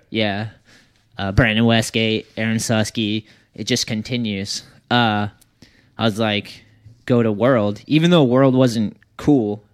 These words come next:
people liked 'cause the history of World, obviously, and all the riders and stuff, but World was just kinda like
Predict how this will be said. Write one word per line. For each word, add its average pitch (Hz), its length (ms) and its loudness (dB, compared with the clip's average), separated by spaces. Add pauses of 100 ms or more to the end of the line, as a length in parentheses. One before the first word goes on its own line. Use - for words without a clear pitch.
(260)
people 175 240 4
liked 131 340 2
'cause 113 220 -2
the 104 160 -2
history 120 320 0
of 104 80 -2
World, 101 240 -2
obviously, 110 420 -2
and 107 100 -2
all 107 100 0
the 95 100 -2
riders 113 280 0
and 139 80 -4
stuff, 156 160 0 (380)
but 117 220 4
World 131 260 2
was 120 140 0
just 123 180 0
kinda 117 240 0
like 95 260 -4